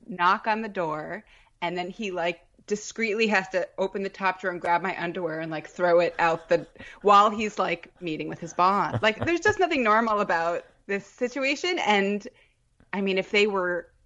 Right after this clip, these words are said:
here too, like, there's nowhere to put them. I mean, there are places. We can find places. Um, in fact, my six-year-old is amazing at hide and seek, and I'm always amazed that he finds places to disappear, like, new places.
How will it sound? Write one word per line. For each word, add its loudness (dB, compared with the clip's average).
here -2
too, -8
like, -4
there's -4
nowhere 4
to -2
put 0
them. -2
I -12
mean, -4
there 2
are -4
places. -2
We -12
can -8
find -2
places. -2
Um, -6
in -6
fact, 0
my -2
six-year-old 0
is -6
amazing 2
at -4
hide -2
and -8
seek, -6
and -4
I'm -4
always -2
amazed -4
that -2
he -4
finds -6
places -4
to 4
disappear, 2
like, -4
new -2
places. 2